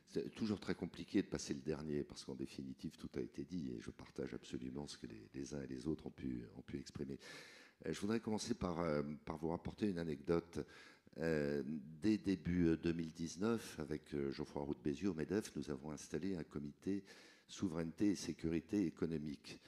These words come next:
On parle de deux mille dix-neuf, on ne parle pas de dix-neuf cent dix-neuf. Il y a simplement trois ans. Et ça a suscité des, des commentaires un peu interrogatifs, voire un peu sarcastiques,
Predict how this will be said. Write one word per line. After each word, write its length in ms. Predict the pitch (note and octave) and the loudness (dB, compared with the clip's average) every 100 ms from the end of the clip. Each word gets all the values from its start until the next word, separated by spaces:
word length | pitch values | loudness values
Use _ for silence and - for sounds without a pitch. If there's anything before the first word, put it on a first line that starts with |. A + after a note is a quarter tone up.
| - - _ | -20 -20 _
On 20 | - | -4
parle 200 | E2 D#2+ | -2 0
de 100 | C2 | 0
deux 180 | - | 0
mille 200 | D#2 D2 | -2 -2
dix-neuf, 480 | - F2 F#2 F#2 C#2+ | -4 -4 0 0 0
on 40 | - | -6
ne 60 | |
parle 180 | - B1+ - | -12 -12 -4
pas 140 | C#2+ | -4
de 120 | C#2+ | -2
dix-neuf 380 | A#1 B1+ C#2+ C#2+ | -4 -6 -4 -4
cent 160 | - C2+ | -4 -6
dix-neuf. 500 | C2+ D#2 G2+ D#2+ - - - - - - _ - | -4 -2 0 -2 -4 -16 -18 -18 -18 -20 _ -6
Il 100 | A1 | -4
y 60 | C2 | -4
a 60 | |
simplement 400 | - C2+ C#2+ C#2 | -6 -6 -4 -4
trois 340 | - - E2+ E2 | -6 0 2 2
ans. 180 | C#2+ A1+ C#2 - - - _ - | 0 -4 -8 -14 -18 -20 _ -4
Et 80 | |
ça 180 | D2+ F#2 | 0 4
a 80 | F2+ | 4
suscité 580 | - G#2 - F#2+ - A#2+ | 4 0 0 0 4 6
des, 220 | F#2 D#2 | 8 6
des 160 | D2 D#2+ | 4 0
commentaires 680 | - E2+ E2+ - G2+ G#2 | 2 0 0 4 4 4
un 60 | E2 | 2
peu 200 | - D#2+ | 2 2
interrogatifs, 880 | F2 F#2 D#2+ D2+ D2+ - F2+ B2+ C3 | 4 2 2 2 2 0 0 0 0
voire 180 | E2 D2+ | 0 0
un 60 | |
peu 180 | D2+ D#2 | 0 0
sarcastiques, 880 | C#2+ D#2 - D2 - - G#2 - - | 0 -2 -2 -4 -4 -4 -4 -2 -2